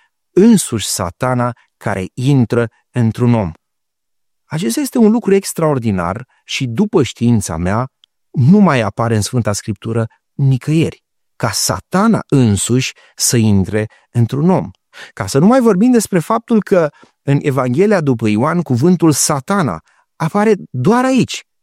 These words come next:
în acest context nefericit, apare o singură dată, dar cu o pradă sigură, posedarea lui Iuda Iscarioteanul. Cu siguranță că mai apare în Evanghelia după Ioan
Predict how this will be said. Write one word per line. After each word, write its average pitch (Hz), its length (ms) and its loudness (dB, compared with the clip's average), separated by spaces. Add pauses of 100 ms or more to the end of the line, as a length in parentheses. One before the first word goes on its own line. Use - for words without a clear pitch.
(100)
în 156 140 0
acest 165 320 -4
context 175 580 -2 (220)
nefericit, 127 1000 0 (240)
apare - 360 -4
o 90 60 -2
singură 233 560 2
dată, 123 480 -2 (400)
dar 104 260 -4
cu - 120 -4
o 104 60 2
pradă 127 320 -2
sigură, 90 560 -2 (680)
posedarea 98 640 -4 (100)
lui 101 240 -2
Iuda 92 220 -2 (120)
Iscarioteanul. 104 840 -2 (340)
Cu - 120 -2
siguranță 120 560 0
că 113 140 -2
mai 104 140 0
apare 107 300 -2
în 104 60 2
Evanghelia 95 540 0
după 92 260 -4
Ioan 101 400 0